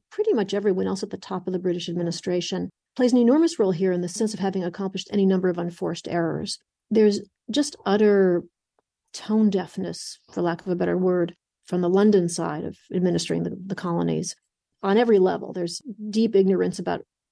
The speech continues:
who the colonies are, where they're located. Are they in the East Indies or the West Indies?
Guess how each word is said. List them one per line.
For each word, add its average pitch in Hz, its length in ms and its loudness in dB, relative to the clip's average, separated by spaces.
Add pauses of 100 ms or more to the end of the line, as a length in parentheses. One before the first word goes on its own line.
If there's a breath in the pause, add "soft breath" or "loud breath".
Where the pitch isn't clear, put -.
(200)
who 247 140 -2
the 208 80 2
colonies 185 440 -2
are, 185 320 2
where 185 220 2
they're 180 180 -2
located. 202 600 -2
Are 180 100 -8
they 180 140 -6
in 180 100 -6
the 180 80 -6
East 214 260 -6
Indies 196 260 -2
or 190 60 -4
the - 100 -10
West - 300 -8
Indies? 202 480 -2